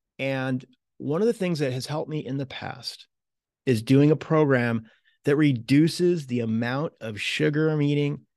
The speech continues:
and focuses on eating whole foods. You know, we don't need to, common sense stuff, right? F-, foods, vegetables, fruits,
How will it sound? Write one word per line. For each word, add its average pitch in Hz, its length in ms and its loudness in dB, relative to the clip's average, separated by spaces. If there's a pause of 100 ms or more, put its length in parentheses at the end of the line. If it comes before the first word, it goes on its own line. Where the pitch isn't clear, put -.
(480)
and 120 640 -2
focuses 143 420 -2
on 135 220 0
eating 127 460 -2 (480)
whole 127 220 -4
foods. 147 720 0 (580)
You 139 160 -2
know, 127 320 -2
we 123 160 -6
don't 143 160 -6
need 156 180 -4
to, 143 280 0 (720)
common 170 300 2
sense 151 260 0
stuff, - 440 -6
right? 135 180 -6 (840)
F-, 151 160 0
foods, 147 380 6
vegetables, 117 760 -2 (240)
fruits, 170 520 2